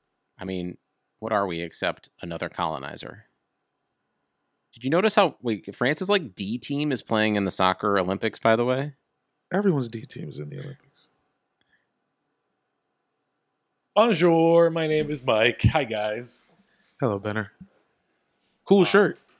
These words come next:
Speaker 3: thank you. I'm wearing, uh, the Airbuds' very own Washington Mystics shirt. You can get it,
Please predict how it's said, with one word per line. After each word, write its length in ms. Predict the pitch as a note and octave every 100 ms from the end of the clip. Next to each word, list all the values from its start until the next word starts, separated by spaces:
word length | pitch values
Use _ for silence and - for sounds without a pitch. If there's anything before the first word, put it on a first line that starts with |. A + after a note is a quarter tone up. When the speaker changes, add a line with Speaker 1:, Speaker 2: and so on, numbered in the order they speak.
| _ - _ -
Speaker 3:
thank 200 | G3 F#3
you. 120 | C3
I'm 160 | A2 A#2+
wearing, 360 | B2+ B2+ A#2+
uh, 240 | B2+ B2 B2
the 120 | C#3+
Airbuds' 440 | C#3 C#3 D3 B2
very 280 | C3+ D3 D3+
own 280 | D3+ D3+ D3
Washington 520 | C#3 C#3+ - D3 C#3+
Mystics 400 | D3+ - E3 -
shirt. 400 | - E3+ F#3 C#3
You 120 | C#3 C#3+
can 120 | F#3
get 180 | D3 E3
it, 140 | -